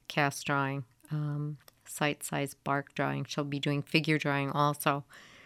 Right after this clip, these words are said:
Uh, we have Dave Anderson with oil painting. He's an oil painting matter, master,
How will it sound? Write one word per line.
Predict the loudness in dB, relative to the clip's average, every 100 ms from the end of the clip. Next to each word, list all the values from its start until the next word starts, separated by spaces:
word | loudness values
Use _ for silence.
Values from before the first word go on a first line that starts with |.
| -18 2
Uh, | 6 6 4
we | 0
have | 0 -2 -2
Dave | 0 2 2
Anderson | 0 0 -2 -2 0 0
with | -2 -4 2
oil | 4 4
painting. | 0 -2 0 -2 -4
He's | -2
an | 0
oil | 2 0
painting | 0 0 0 2 2
matter, | 2 2 0 -4 -4
master, | 2 6 6 4 -2 -4 -4